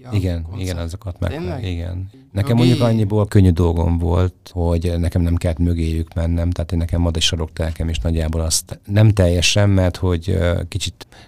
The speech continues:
Speaker 2: túlterjeszkedtem a tervezés területemen, de hogy, ö,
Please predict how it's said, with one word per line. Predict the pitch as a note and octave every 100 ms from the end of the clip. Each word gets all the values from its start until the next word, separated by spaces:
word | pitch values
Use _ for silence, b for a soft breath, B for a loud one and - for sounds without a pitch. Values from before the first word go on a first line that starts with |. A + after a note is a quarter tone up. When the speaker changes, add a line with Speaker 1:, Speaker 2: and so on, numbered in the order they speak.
| B
Speaker 2:
túlterjeszkedtem | - G2 F2+ F2 E2+ - - F2
a | D#2+
tervezés | - E2+ E2+ E2
területemen, | - F2+ G2+ G#2+ A#2+ A2+ G2+
de | F2+ F2+ F2
hogy, | F2 F2+ F2 -
ö, | F2+ F2+ F2+